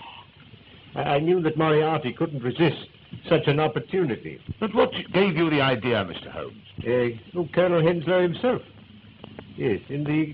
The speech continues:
Speaker 1: conversation I had with him, the irrelevant one about tigers, Watson. You can always tether a goat as a bait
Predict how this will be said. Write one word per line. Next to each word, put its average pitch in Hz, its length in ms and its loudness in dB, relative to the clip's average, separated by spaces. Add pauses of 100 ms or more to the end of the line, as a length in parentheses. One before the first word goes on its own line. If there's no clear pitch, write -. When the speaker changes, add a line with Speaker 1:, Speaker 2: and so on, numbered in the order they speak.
Speaker 1:
conversation 170 800 -2
I 117 180 2
had 117 280 -2
with 98 100 -6
him, 98 180 -4
the 131 140 0
irrelevant 151 580 2
one 117 160 0
about 139 380 -2
tigers, 107 580 -2
Watson. 87 380 -10 (680)
You 165 120 -4
can 214 180 0
always 254 420 4 (260)
tether 240 300 2
a 208 60 0
goat - 400 0
as 175 140 0
a 180 60 0
bait 165 400 0